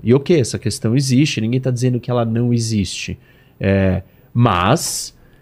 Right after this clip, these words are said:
quando você não pode tomar uma decisão baseada numa coisa que você vai resolver e destruir ou piorar outras em escalas muito maiores. Então, pros apaixonados,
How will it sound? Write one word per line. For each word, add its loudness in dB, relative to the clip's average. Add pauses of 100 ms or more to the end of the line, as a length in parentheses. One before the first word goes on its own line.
(100)
quando 4
você 2
não 2
pode 2
tomar 4
uma 4
decisão 2
baseada 4
numa 2
coisa 4
que -2
você 2
vai 4
resolver 4
e 4
destruir 0 (260)
ou 4 (220)
piorar 4
outras 4
em -2
escalas 0
muito -2
maiores. 2 (460)
Então, 0 (160)
pros 2
apaixonados, 0